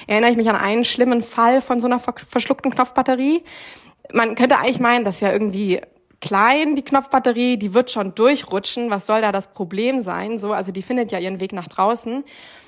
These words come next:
Da, das Problem ist nicht die Größe, sondern der Schaden, der auf dem Weg nach draußen entstehen kann, weil bei Knopfbatterien ist es so, dass es zu einem Stromfluss kommt bei Kontakt mit feuchter Schleimhaut,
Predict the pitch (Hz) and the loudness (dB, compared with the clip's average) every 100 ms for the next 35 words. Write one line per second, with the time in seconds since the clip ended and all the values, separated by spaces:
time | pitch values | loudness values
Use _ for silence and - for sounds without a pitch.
0 | _ _ 214 202 - 277 240 - 247 247 | _ _ -10 -4 -4 -2 -4 0 0 2
1 | 311 294 247 220 - 254 294 302 247 233 | 2 2 -2 -2 2 2 4 0 0 2
2 | 247 247 247 240 220 208 - 226 226 226 | 2 4 2 2 -2 -2 0 0 0 -2
3 | 190 185 180 190 185 190 - 196 196 262 | -4 -8 -6 -6 -4 -4 -4 -4 -2 -2
4 | 220 175 - 185 196 196 - 226 226 202 | -4 -8 -4 -4 -4 -12 -8 -6 -6 -8
5 | 190 185 190 220 277 285 - - - _ | -8 -4 -2 0 -2 -4 -18 -20 -20 _
6 | 214 202 - - 254 269 - 277 262 285 | -2 -2 -6 -2 0 2 0 -2 -2 -2
7 | 269 240 247 - 254 262 214 214 - - | -2 -6 -8 -2 -2 0 -2 -4 -6 -10
8 | - - 226 208 - - 294 - 311 - | -10 -6 -4 -4 -4 0 0 2 -4 -2
9 | - 285 277 226 - 226 214 233 - 214 | 0 0 2 0 0 -4 -2 -4 -2 -6
10 | 214 - 196 196 180 185 - 170 185 175 | -6 -4 0 0 -2 -6 -2 -2 -2 -2
11 | 175 - | -2 -4